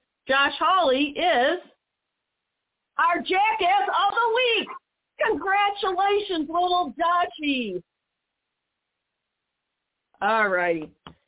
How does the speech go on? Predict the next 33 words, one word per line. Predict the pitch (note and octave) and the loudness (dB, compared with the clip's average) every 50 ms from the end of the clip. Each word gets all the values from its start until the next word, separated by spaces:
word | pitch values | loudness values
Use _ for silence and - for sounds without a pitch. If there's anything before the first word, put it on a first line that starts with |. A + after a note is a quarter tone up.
| _ _ _ _ _ - | _ _ _ _ _ -4
Anyway, | A3+ A#3+ A#3 G3+ F3 D#3+ D#3 D#3+ - _ _ _ _ _ _ _ _ _ _ _ - E3 | -2 0 0 0 0 -2 -2 -4 -8 _ _ _ _ _ _ _ _ _ _ _ -10 -4
that | F3+ G3 A3+ C4 C4+ - - | 0 0 0 0 -2 -2 -2
is | A3 A3 A3 A3+ A#3 A3+ A3+ - | -2 -2 -2 -2 -4 -6 -8 -8
our | - E3+ F3 F3 | -4 -4 -4 -4
report | F3 F3 F3 - - G3 G3 G3+ G3+ | -4 -8 -8 -6 -6 -6 -6 -6 -8
for | - F3+ | -10 -10
this | F3+ F3+ F3+ F3+ - | -8 -8 -8 -10 -10
week. | - A3 A#3+ C4+ - - | -12 -10 -10 -10 -10 -8
I | - E3+ | -8 -6
hope | F3 F3 E3 E3+ - | -4 -4 -4 -6 -8
you | E3 D#3+ | -10 -4
learned | F3+ C4 D4+ D#4+ D#4+ D#4 D4 | -2 0 0 0 -2 -6 -8
something. | - C4+ B3 B3+ B3 - A#3 A3+ A3 G#3 - - | -6 -4 -4 -4 -4 -6 -6 -6 -8 -8 -10 -12
I | D#3+ | -10
hope | E3 E3 - - - | -10 -10 -10 -12 -10
you | - E3+ | -10 -8
enjoyed | E3+ E3 E3 E3 F#3+ G3+ G3+ G3+ G3 F#3+ | -8 -8 -6 -4 0 0 2 2 2 0
it. | F#3+ F3+ F#3 - _ _ _ _ _ _ - - _ _ _ - | -2 -4 -6 -8 _ _ _ _ _ _ -20 -20 _ _ _ -2
Um, | F#3 F3+ E3+ E3 E3+ E3 - - _ _ _ _ _ _ _ _ _ _ _ _ _ _ _ _ _ _ _ _ _ _ _ | 0 0 2 0 -2 -4 -8 -16 _ _ _ _ _ _ _ _ _ _ _ _ _ _ _ _ _ _ _ _ _ _ _
we | G3 A#3 B3 | -6 -4 0
will | B3 C4 C4 B3+ | 2 2 2 0
be | B3+ A#3 - - | -2 -6 -8 -4
talking | - G#3 G#3 G#3 G#3 - G#3 G3+ G3 F#3 | 0 0 0 0 -2 -6 -10 -10 -8 -6
more | F3+ F#3 F#3 F#3+ F#3+ F#3+ - - | -4 -2 -2 -2 -2 -2 -2 -4
about | E3 E3 D#3+ - F3+ E3+ F3 F3+ F3+ F#3 F#3 - - - _ _ _ _ _ _ _ _ _ _ _ | -6 -6 -4 -2 -2 0 2 2 0 0 -2 -6 -14 -20 _ _ _ _ _ _ _ _ _ _ _
what's | F3+ F3+ F3+ F3+ - | -4 -2 -2 -4 -4
happening | - F3 F3 F3+ F3+ - F#3 F3+ F#3 F#3 F3+ - - | -4 -2 -2 -2 -2 -4 -6 -8 -8 -8 -10 -12 -12
in | - E3+ E3 E3 | -12 -10 -10 -4
local | D#3+ E3 E3 E3 E3 F3 F3 E3 D#3+ E3 - - _ _ _ - | -2 -2 -2 -2 -2 -4 -4 -4 -4 -6 -10 -16 _ _ _ -6
elections, | D#3+ E3 E3 E3 E3 E3 - - E3 D#3 E3 - | -4 0 0 0 0 0 -4 -10 -16 -16 -16 -12
local | - D3+ D3+ D3+ - D#3 - _ | -10 -10 -10 -10 -12 -14 -16 _
school | _ - F#3+ F3+ | _ -6 -4 -4
boards, | F#3 F3+ E3+ E3+ D#3+ D#3+ E3 | -2 0 0 0 0 -2 -6